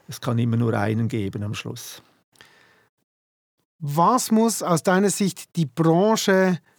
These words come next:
Speaker 2: noch besser machen, um, um noch mehr junge Leute oder grundsätzlich um mehr junge Leute für die Zimmermannslehre oder die Zimmermi-, die Zimmerinslehre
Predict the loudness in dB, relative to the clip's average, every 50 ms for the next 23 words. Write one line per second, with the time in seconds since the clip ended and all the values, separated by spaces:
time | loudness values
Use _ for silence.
0 | _ _ -20 _ _ -4 -2 -2 -2 -4 -4 _ 0 2 2 2 0 0 2 2
1 | 2 2 2 0 0 0 0 0 0 0 0 2 2 2 0 -2 -6 _ _ _
2 | _ _ _ _ _ _ _ _ -4 -2 0 0 0 0 0 0 2 2 4 4
3 | 4 4 2 2 4 4 4 4 4 2 2 0 0 0 0 0 0 -2 -4 -10
4 | -18 -20 _ _ _ _ _ -12 -10 -8 -8 -6 -4 -2 -2 0 0 -2 -2 0
5 | 0 2 2 2 4 4 4 4 4 2 2 2 2 2 2 2 0 0 0 0
6 | -2 -2 -4 -8 -20 -20 _ _ -20 -14 -6 -2 0 0 0 -2 -6 _ _ _
7 | _ _ -6 -6 -6 -6 -4 0 0 2 2 4 4 4 4 4 4 2 0 0
8 | 0 2 2 4 2 2 2 0 -2 -4 -6 -8 -10 -8 -4 -2 0 2 2 2
9 | 2 2 2 2 0 -2 -6 _ -10 -10 -10 -6 -2 -2 0 2 2 2 2 2
10 | 0 0 0 0 2 2 2 2 2 2 0